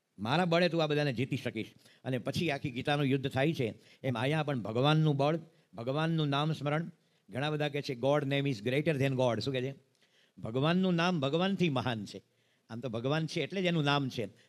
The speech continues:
એની એક તાકાત છે એમ. એટલે આપણે સમજીએ કે સ્વામિનારાયણ, "હે સ્વામિનારાયણ," એવું નહીં ભાઈ, જય સ્વામિનારાયણ.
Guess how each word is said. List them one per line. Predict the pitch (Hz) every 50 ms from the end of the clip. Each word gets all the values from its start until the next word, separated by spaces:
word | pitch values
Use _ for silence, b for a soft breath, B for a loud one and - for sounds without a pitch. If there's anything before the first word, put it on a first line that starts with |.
| b -
એની | 180 202 196
એક | 180 131 - -
તાકાત | 135 147 151 175 156 139 -
છે | - - 104
એમ. | 87 87
એટલે | - _ _ _ _ _ _ _ _ - 143
આપણે | 160 160 180 156
સમજીએ | 156 165 156 147 143
કે | 131 131
સ્વામિનારાયણ, | 117 143 156 156 151 139 135 131 143 165
"હે | 160
સ્વામિનારાયણ," | 123 135 135 147 156 147 123 107 104 98 101 98 92
એવું | 95 117 151 170
નહીં | 156 139 107
ભાઈ, | 101 92 - _ _ _ _ _ _ _ _ -
જય | 98 127 143 151 151
સ્વામિનારાયણ. | 143 147 - 123 120 120 120 113 107 101 101 92 87